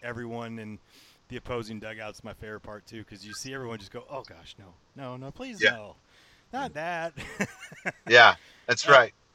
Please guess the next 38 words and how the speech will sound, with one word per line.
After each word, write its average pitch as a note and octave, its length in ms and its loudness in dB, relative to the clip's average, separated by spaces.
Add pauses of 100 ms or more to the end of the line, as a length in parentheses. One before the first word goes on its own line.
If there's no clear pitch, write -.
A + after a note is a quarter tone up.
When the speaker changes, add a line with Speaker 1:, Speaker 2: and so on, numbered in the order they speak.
(100)
Speaker 1:
you E3 120 -4
know, D#3+ 160 2
like, D3+ 220 -4
I, E3 260 -2
so D#3 400 0 (220)
for, D3+ 260 -2
for C#3 180 -8
nineteen D3+ 380 -4
years C#3 180 -2
of B2+ 60 -4
my B2 100 -4
life, B2+ 340 -4
I, A#2+ 220 -4
I A#2 80 -6
dealt B2 300 -4
with B2 120 -4
it B2 60 -6
with A2+ 160 -6
my A2 80 -8
brother A#2+ 300 -4
who, A2+ 340 -2
who G#2+ 120 -6
was G#2 120 -4
battling A#2+ 340 -8
off A#2 200 -8
and A#2 80 -10
on A2+ 180 -8
with F#2 100 -14
cancer. A#2+ 440 -10
And F#2+ 100 -12
so, G#2 340 -8 (720)
uh, G#2 300 -8
so C3+ 240 -4
many B2+ 260 -4
times A2 960 -10
you're A2+ 140 -10
going A#2+ 320 -6
through, A2 380 -14